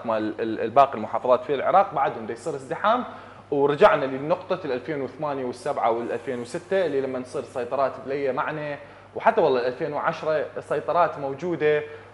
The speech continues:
واللي واقف بالسيطرة ما يفتش، مجرد هو ازدحام لمدة ساعة وساعتين وثلاثة وانت واقف وما تدري شنو السبب،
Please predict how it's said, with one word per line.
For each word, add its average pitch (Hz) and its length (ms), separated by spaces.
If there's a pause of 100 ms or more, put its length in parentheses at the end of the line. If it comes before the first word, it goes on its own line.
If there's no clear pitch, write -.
(120)
واللي 147 300
واقف 170 260
بالسيطرة 147 460
ما 165 100
يفتش، 151 580
مجرد 156 400
هو 160 120
ازدحام 139 440
لمدة 135 380 (100)
ساعة 156 360
وساعتين 151 600
وثلاثة 175 460
وانت 170 240
واقف 151 340 (340)
وما 185 160
تدري 151 280
شنو 139 180
السبب، 117 300